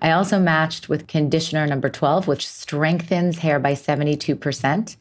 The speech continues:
reduces hair breakage by forty-two percent. That's very specific to moms who have given birth and have a lot of extra breakage, and increases shine by forty percent. Plus, all Gemist products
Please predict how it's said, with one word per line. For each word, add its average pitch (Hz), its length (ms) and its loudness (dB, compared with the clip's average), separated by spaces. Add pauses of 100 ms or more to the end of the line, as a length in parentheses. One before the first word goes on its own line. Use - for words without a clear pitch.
(340)
reduces 151 540 0
hair 143 180 0
breakage 139 640 0
by 131 140 0
forty-two 139 480 -2
percent. 135 500 0
That's 139 380 -2 (100)
very 139 540 0
specific 135 760 -2
to 131 580 0
moms 135 760 -2 (400)
who 156 160 0
have 143 160 0
given 139 320 0
birth 139 500 0 (440)
and 135 440 0 (160)
have 151 200 -4
a 151 40 -2
lot 151 120 0
of 151 80 -2
extra 156 280 -2
breakage, - 560 -4 (500)
and 156 280 2
increases 165 580 0
shine 156 340 0
by 135 140 0
forty 143 340 -2
percent. - 680 -4 (440)
Plus, 156 320 -2
all 175 240 2
Gemist 156 460 -2
products 131 420 -2